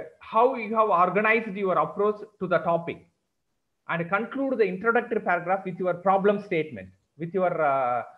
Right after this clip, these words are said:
uh, wh-, what is the problem you have taken up for this research. Then, and the introduction is a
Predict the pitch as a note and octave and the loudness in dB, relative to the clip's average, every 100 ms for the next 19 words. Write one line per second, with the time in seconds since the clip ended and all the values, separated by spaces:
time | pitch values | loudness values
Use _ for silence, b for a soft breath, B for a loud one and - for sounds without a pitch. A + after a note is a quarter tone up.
0 | B - C3 C3 B2+ B2+ A#2 B2 D#3+ C#3+ | B -12 -8 -6 -6 -6 -6 -6 -8 -2
1 | D3+ G3 G3+ F3 E3+ E3+ G3 F3 E3 D#3 | 0 2 2 2 2 2 0 -4 -6 -4
2 | E3 D#3+ E3+ E3+ E3 F#3+ B3+ - - F3+ | -4 -4 -6 -2 0 0 -2 -16 -10 -8
3 | F#3 C#3 - G2+ - - _ _ _ _ | -8 -10 -8 -12 -12 -20 _ _ _ _
4 | _ _ C3 E3+ - - _ _ _ _ | _ _ -4 -2 -4 -16 _ _ _ _
5 | _ - F3 F#3+ F#3 F3+ F3+ G#3 C#4 C#4 | _ -4 -2 0 -2 -4 -6 -2 2 2
6 | C#4+ B3+ A#3+ G#3 E3+ C#3 G#2+ | 0 -6 -4 -2 -2 -2 -10